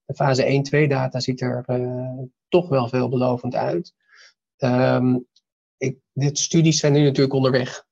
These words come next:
Ehm, op dit moment is er in Nederland, eh, ook in een aantal centra de Enhance drie studie. Dat is een studie die patiënten die niet fit zijn voor intensieve therapie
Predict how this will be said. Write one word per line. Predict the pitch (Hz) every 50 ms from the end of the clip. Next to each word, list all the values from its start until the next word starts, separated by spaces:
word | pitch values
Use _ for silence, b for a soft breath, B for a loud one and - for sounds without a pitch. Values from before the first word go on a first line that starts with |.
| _ _
Ehm, | 139 117 120 120 120 120 123 123 120 120
op | 120 120 123 - - 127
dit | 139 143 143
moment | 143 131 127 127 127 123 127 - - - _ _
is | _ 135 127
er | 135 135
in | 143 135
Nederland, | 131 131 123 127 131 127 123 120 123 - - _ _ _ _
eh, | _ - 123 123 117 - -
ook | 135 135 131 135 - - - _ _ _
in | - 120
een | 123 131 135
aantal | 117 127 127 - 135 120
centra | - 143 131 127 123 127 123 123
de | 127 -
Enhance | - 135 131 123 123 123 120 123 -
drie | - 131 135 156
studie. | 156 - - 165 151 156 151
Dat | 143 131 -
is | 120 113
een | 135 123
studie | - - 135 127 123 123 123 131 131
die | - 120 123 123 - b b b b b b b b b b b b b _ _ _
patiënten | _ 127 120 - - 131 127 131 123
die | 123 123 120
niet | 127 135 139 135 -
fit | - 135 123 -
zijn | - 139 127
voor | 120 123 120 131
intensieve | 127 123 131 123 - 123 - 123 117
therapie | - 120 120 117 117 - - 135 131 120 -